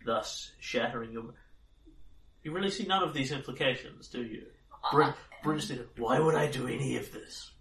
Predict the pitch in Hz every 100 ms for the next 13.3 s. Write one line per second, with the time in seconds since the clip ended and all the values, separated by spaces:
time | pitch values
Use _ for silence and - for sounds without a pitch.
0 | - - - - - - - - - -
1 | 160 151 123 - - 143 143 120 104 -
2 | - - - - - - - - - -
3 | - - - - - - - - - -
4 | - - - - 139 160 151 180 196 165
5 | 127 175 156 120 113 107 98 101 78 -
6 | - - - 71 69 - - - - -
7 | 151 160 170 147 147 135 - 147 127 120
8 | 107 - - - 143 127 - - - 247
9 | 220 494 - 415 - - - - - -
10 | - - - - - - - - - -
11 | - - - _ - - - - - -
12 | - - - - - 220 240 247 226 214
13 | 214 208 -